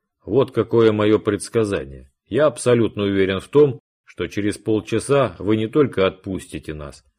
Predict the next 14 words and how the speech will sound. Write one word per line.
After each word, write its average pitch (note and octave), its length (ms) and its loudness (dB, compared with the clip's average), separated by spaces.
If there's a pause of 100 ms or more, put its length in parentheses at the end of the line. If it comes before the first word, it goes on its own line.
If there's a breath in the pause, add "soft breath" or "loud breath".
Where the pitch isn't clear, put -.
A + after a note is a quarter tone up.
(200)
но F3 160 -6
и D#3 60 2
отдадите G#2 680 0
нам F#2+ 340 -4 (300)
кольт-монитор, A2+ 1040 -2 (180)
чтобы G2 320 -4
мы G2 100 -4
смогли F#2 400 -4
успешно B2 560 -4
довести G#2 440 -4
до G#2+ 120 -2
конца F2 440 -6
своё E2 420 -4
дело. D2+ 420 -10